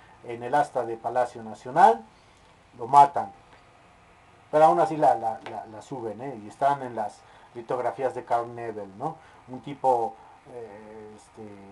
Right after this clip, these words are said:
que viene a documentar en sus litografías, pero es del lado de los, de los gringos, todo lo documenta del lado de los gringos, los gringos como vencedores, los gringos, y se supone,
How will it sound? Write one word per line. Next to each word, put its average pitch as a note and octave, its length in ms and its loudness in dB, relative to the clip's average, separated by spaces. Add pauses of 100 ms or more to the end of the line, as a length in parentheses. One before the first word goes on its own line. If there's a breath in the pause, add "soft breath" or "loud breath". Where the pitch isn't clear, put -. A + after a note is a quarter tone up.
(280)
que B2+ 120 -10
viene C#3+ 320 0
a B2 60 4
documentar B2 840 4 (380 loud breath)
en A#2+ 120 -14
sus A#2 200 -12
litografías, B2 720 0
pero B2+ 220 -6
es A#2+ 100 -8
del A#2 120 -6
lado A#2+ 280 4
de A2 100 -4
los, G#2+ 320 -10 (500 loud breath)
de A2 100 -6
los G#2+ 220 -12
gringos, D3+ 440 -2
todo C3+ 220 -2
lo A#2 260 -4
documenta A#2 480 -10
del A2+ 80 -6
lado A#2 180 0
de A2 80 -6
los G#2 220 -12
gringos, D3 400 -2
los A2 140 -10
gringos B2 340 -12
como A2 200 -8
vencedores, B2+ 640 2
los A2 100 -8
gringos, D3 220 -6 (380 loud breath)
y B2 100 -16
se A#2+ 140 -10
supone, D3+ 400 -4